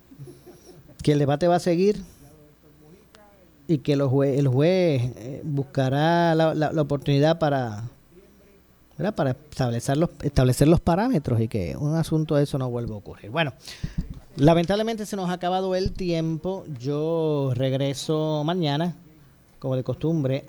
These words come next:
a las, eh, seis de la tarde aquí en Ponce en Caliente. Así que nos vamos. ¿Tenemos tiempo? Nos vamos. Vamos a ver.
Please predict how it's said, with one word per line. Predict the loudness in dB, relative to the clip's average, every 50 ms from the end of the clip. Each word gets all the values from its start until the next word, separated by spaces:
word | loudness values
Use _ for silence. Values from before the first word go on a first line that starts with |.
| -14 -10
a | -8
las, | -4 -4 -4 -4 -6 -8 -14 -14 -14 -16 -16 -18 -20 -20 -12 -6
eh, | -4 -2 0 0 0 0 -2 -2
seis | -2 0 2 2 2 4 4
de | 4 6
la | 4 4
tarde | 4 2 0 2 2 2 2 2
aquí | 0 0 -2 -2 -2 -2 -2 -6 -14 -20 -20 _ _ _ -20 -20 -20 -20 -20 -10 -4
en | 0 0 2 2 2 2 0 0 0 -2 -2 -2 -2 -4 -6 -8 -12 -20 -20 -20 -20 -20 -20 -20 -20 -20 _ _ _ -2
Ponce | -2 0 0 2 0
en | 2 4
Caliente. | 4 4 6 6 4 4 2 0 -2 -4 -4 -6 -14 -20 -20 -20 -20 -20 -20 -14 -8
Así | -6 -6 -4 0 0 -2 0
que | 0 2 4 4 4 4 2 0 -4 -8 -12 -18 -20 -20 -20 -20 -20 -20 -20 -20 -20 -20 -20 -20 -20 -14
nos | -10 -2 4
vamos. | 4 6 6 6 4 2 0 -2 -8 -16 -20 -20 -20 -20 -20 -20 -20 -20 -20 -20 -20 -20 -20 -20 -20 _ -20 -20 -20 -14 -6
¿Tenemos | 0 2 4 4 4 4
tiempo? | 4 2 2 2 2 2 2
Nos | 2 2 4
vamos. | 4 4 4 4 2 -2 -8 -12 -20 _ _ _ _ -20 -20 -20 _ _ _ -20 -20 -20 _ _ _ _ _ _ _ _ _ _ -20 -20 _ -6
Vamos | -2 0 2 4 6
a | 6
ver. | 4 4 2